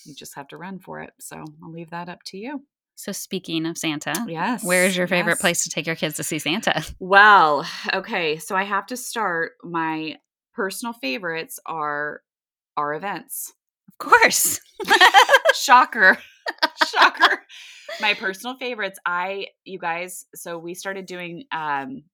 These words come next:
Speaker 1: Cruising with Santa, which is our drive-through event, during covid, right? Twenty twenty?
Speaker 2: Yeah,
Speaker 1: Was that
Speaker 2: that
Speaker 1: the
Speaker 2: was
Speaker 1: first
Speaker 2: our,
Speaker 1: one?
Speaker 2: that was the big pivot.
Speaker 1: That was the big
Speaker 2: <laughs>
Speaker 1: pivot, and you guys, it's just kinda stuck. People love it.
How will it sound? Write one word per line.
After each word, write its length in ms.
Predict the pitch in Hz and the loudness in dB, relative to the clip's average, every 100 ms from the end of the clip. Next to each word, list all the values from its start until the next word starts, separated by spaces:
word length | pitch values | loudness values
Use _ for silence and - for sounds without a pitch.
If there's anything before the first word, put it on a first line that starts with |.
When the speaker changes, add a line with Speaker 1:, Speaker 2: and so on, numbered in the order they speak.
| _ | _
Speaker 1:
Cruising 340 | - 196 190 202 | -4 -4 -2 -6
with 100 | 196 | -10
Santa, 320 | - 185 165 | -6 -6 -6
which 140 | 151 | -8
is 80 | 160 | -10
our 120 | 160 | -10
drive-through 460 | 160 170 160 - 139 | -6 -6 -6 -8 -10
event, 280 | 131 131 135 _ _ _ _ _ _ _ _ _ | -6 -6 -8 _ _ _ _ _ _ _ _ _
during 220 | 165 190 208 | -8 -8 -8
covid, 340 | 202 262 185 | -8 -8 -4
right? 260 | 156 190 339 | -2 -2 -4
Twenty 240 | - 190 208 | -12 -10 -8
twenty? 400 | - 196 330 - | -6 -6 -6 -8
Speaker 2:
Yeah, 140 | - 165 | -2 0
Speaker 1:
Was 60 | 254 | 4
that 40 | |
Speaker 2:
that 120 | 180 | 4
Speaker 1:
the 60 | 202 | 4
Speaker 2:
was 60 | 214 | 4
Speaker 1:
first 100 | 196 | 6
Speaker 2:
our, 40 | 185 | 6
Speaker 1:
one? 180 | 240 381 - | 4 -2 2
Speaker 2:
that 120 | 220 | 4
was 140 | 220 | 4
the 100 | - | 0
big 220 | 185 196 185 | -4 -4 -4
pivot. 460 | 214 185 233 - 254 | -2 0 -2 -4 -4
Speaker 1:
That 160 | 196 | -4
was 100 | 202 | -4
the 80 | 190 | -4
big 220 | 190 208 | -4 -4
Speaker 2:
<laughs> 20 | - | 0
Speaker 1:
pivot, 340 | 254 233 302 359 - 311 | 0 0 4 4 4 0
and 400 | - 190 190 190 196 | 0 -2 -4 -10 -14
you 100 | 196 | -8
guys, 280 | 180 190 320 | -6 -4 -6
it's 140 | 170 | -10
just 200 | - 180 - | -14 -16 -14
kinda 180 | 185 | -14
stuck. 420 | 160 - 156 175 254 _ | -14 -6 -2 -2 -4 _
People 300 | 202 175 151 | -16 -12 -8
love 200 | 151 156 | -8 -8
it. 380 | 254 - - | -10 -14 -20